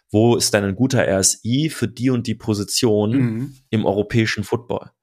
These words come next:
Speaker 2: Mhm.
Speaker 1: Und die Daten haben wir uns halt geschnappt und haben jetzt, äh, da die Datenbank, dass wir sagen können, so, okay, wir können uns Selbstbewusstsein sagen, das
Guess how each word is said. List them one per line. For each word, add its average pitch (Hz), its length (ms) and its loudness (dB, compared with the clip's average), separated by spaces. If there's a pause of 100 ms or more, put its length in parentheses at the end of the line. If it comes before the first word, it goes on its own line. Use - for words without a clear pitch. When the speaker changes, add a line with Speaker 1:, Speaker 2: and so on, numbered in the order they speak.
(220)
Speaker 2:
Mhm. 123 160 -4
Speaker 1:
Und 104 120 0
die 127 100 2
Daten 113 380 2
haben 104 220 0
wir 117 180 4
uns 127 220 0
halt 117 200 -2
geschnappt - 480 -4
und 104 160 -2
haben 104 140 2
jetzt, 104 200 -2
äh, 95 120 0
da 101 240 2
die 98 180 -4
Datenbank, 101 520 -2
dass 95 140 -6
wir 92 80 -6
sagen 95 200 -4
können, 98 200 -8
so, 95 80 -6
okay, - 160 -6
wir 98 80 -4
können 101 140 -2
uns 90 120 -6
Selbstbewusstsein 98 520 -2
sagen, 98 220 0
das - 100 -8